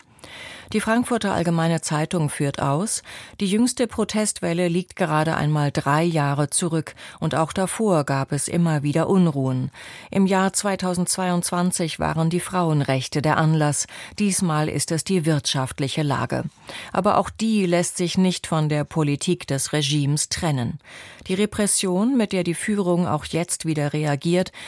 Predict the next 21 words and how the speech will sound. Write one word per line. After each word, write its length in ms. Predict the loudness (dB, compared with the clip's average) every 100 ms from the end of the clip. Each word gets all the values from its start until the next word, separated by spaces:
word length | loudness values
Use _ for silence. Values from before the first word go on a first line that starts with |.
| -16 0
dürfte 540 | 2 2 0 2 2
weder 300 | 2 4 2
die 120 | 2 0
Bevölkerung 840 | -2 0 0 2 0 2 2 2
auf 260 | 0 -2 0
Dauer 340 | 0 2 0
ruhig 400 | 0 2 2 0
stellen, 380 | -2 0 2 2 -2 -18 -2
noch 240 | 0 0
zu 220 | -2 -2 0
einer 320 | 0 0 0
Abmilderung 840 | -2 0 2 2 0 0 0 0
der 220 | 0 0 0
westlichen 720 | -2 -2 -4 -4 -4 -2 0
Sanktionen 720 | 0 0 -2 0 0 0 -2
führen, 460 | -2 -2 0 -2 -4 -14 -20 -4
erwartet 800 | -2 0 0 -2 -4 -6 -6 -4
die 260 | -2 -2 -2
F 220 | -4 -2
A 160 | -4
Z. 400 | -2 -4 -6 -14